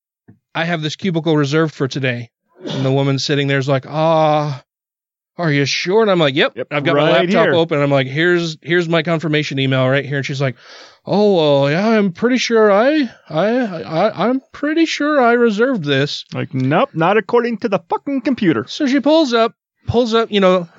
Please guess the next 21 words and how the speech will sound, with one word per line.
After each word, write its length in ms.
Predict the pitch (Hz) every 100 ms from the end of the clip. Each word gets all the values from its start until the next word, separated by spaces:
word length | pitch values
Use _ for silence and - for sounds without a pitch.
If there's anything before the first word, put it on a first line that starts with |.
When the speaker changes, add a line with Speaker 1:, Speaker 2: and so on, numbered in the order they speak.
| 170
Speaker 1:
while 440 | 160 156 180 214
I'm 140 | 202 202
still 220 | - 190
standing 420 | - 180 175 160
there 180 | 143 143
holding 280 | 160 180 180
my 140 | 170
laptop 420 | 151 147 139 147
and 100 | 135 135
all 120 | 160
of 60 |
my 160 | 165 151
shit, 320 | - 123 120 - _ _ _ _ _ _ - -
pulls 260 | 202 202 185
up 160 | 185
her 380 | - 202 208 190 - _ _ _ _ _ _ _
reservation 640 | 147 151 147 143 143 143 147
stuff 260 | - 147
on 140 | 151 139
her 160 | 160
computer, 560 | 175 139 131 127 131